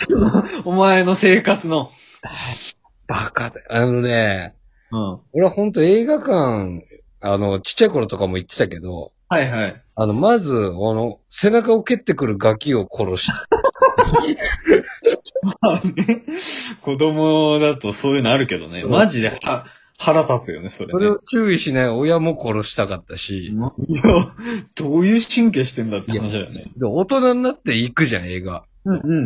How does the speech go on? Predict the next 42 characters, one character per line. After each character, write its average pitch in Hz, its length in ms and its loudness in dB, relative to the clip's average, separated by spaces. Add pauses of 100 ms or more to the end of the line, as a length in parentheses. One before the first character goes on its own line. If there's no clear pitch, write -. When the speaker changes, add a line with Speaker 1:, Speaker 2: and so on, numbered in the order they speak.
(100)
Speaker 1:
ん。 135 40 -16
Speaker 2:
で、 180 100 0
ま 233 180 2
さ 196 120 0
に 117 80 0
エ 135 100 2
ン 147 80 0
ド 151 80 0
ロ 147 120 2
ー - 40 0
ル 92 100 -8
で 87 80 -12
す - 160 -16
よ。 - 60 -20 (500)
Speaker 1:
う 156 100 2
ん。 123 260 0 (240)
Speaker 2:
こ 170 100 4
っ 131 120 -2
ち 277 140 0
は、 101 360 0 (520)
Speaker 1:
う 135 80 -2
ん。 117 320 -4
Speaker 2:
あ 113 160 0
の、 110 120 -2
も 98 280 -4
う、 - 100 -20
拍 - 380 0
手 381 120 2
し - 120 -6
た 127 140 4
い 90 80 -6
の 80 80 -12
よ。 71 100 -14 (460)
Speaker 1:
い 214 80 2
や、 - 120 2
わ 262 180 6
か 208 180 4
る 165 80 4
わ 131 100 2
か 131 100 0
る。 151 60 2
Speaker 2:
も 110 220 -2